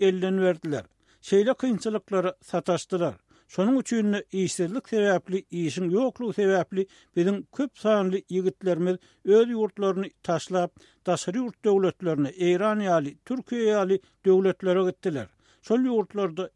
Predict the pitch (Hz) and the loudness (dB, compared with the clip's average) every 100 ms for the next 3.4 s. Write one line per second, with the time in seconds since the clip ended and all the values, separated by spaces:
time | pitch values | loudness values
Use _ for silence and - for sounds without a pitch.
0 | - 180 - 180 175 170 151 104 - _ | -8 -6 -4 -2 0 0 -2 -10 -14 _
1 | _ - 185 175 180 147 _ 240 - 175 | _ -2 0 2 0 -2 _ -8 -6 -2
2 | 240 254 226 214 202 214 - 190 170 170 | 0 2 2 2 0 -2 -4 -2 0 0
3 | 185 170 - 190 | 0 -2 0 -2